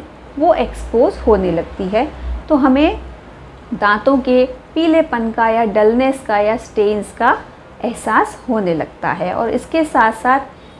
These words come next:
एजिंग के साथ जो हमारी food habits हैं उनके stains बहुत ही prominent हो, होने लगते हैं। तो friends ऐसे cases में आप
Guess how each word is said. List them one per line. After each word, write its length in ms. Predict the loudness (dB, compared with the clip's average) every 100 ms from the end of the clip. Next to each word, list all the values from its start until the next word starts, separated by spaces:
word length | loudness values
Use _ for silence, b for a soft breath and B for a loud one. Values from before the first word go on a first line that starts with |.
| -4 2
एजिंग 360 | 4 4 2
के 160 | 2 -2
साथ 280 | 0 -2 0
जो 140 | 0
हमारी 340 | 0 0 -2
food 320 | -4 -2 0 2
habits 520 | 0 2 2 0 -6
हैं 200 | -8 -4
उनके 400 | 0 0 0 -4
stains 460 | -4 -4 -2 -4 -6
बहुत 260 | -6 -4
ही 60 | -6
prominent 720 | -2 0 2 0 -2 -4 -4
हो, 100 | -6 -6 -10 -6
होने 240 | -2 2
लगते 360 | 2 0 -2 -8
हैं। 280 | -6 -10 -14 -20 -20 B B B B -4
तो 80 | -2
friends 280 | 2 2 2
ऐसे 380 | 2 0 4 2
cases 420 | 4 2 2 -2
में 160 | -2 0
आप 260 | -2 -2